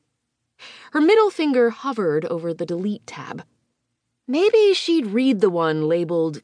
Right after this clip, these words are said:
"Click your heels three times." A loud thump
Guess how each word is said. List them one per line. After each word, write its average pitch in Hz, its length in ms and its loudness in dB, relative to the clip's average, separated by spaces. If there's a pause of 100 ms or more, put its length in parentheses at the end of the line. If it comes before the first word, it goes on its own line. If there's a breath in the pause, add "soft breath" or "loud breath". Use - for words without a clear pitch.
"Click - 380 -8
your 285 120 -2
heels 175 560 -4
three 190 400 -4
times." 170 580 -8 (1500 loud breath)
A 233 60 2
loud 262 340 2
thump 226 400 0